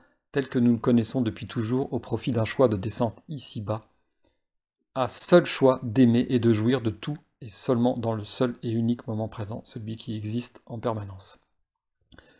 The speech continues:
Voilà, euh, cet audio vidéo va s'ach-, va s'achever ici.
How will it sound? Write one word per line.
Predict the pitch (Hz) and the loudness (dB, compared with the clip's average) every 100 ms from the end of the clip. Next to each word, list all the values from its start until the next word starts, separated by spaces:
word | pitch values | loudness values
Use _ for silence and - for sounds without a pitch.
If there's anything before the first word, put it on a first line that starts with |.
| _ _ _ | _ _ _
Voilà, | 123 123 117 - - - _ _ 123 | 0 0 0 -6 -18 -20 _ _ -8
euh, | 113 113 113 110 107 | -2 0 2 2 0
cet | - 113 | -2 2
audio | 123 110 120 | 2 4 2
vidéo | 113 110 117 120 | 4 6 6 6
va | 120 | 2
s'ach-, | - 110 101 | -2 -2 -2
va | 120 | -2
s'achever | 110 131 - 117 107 | 0 2 2 2 0
ici. | 107 - 143 | -2 -2 -2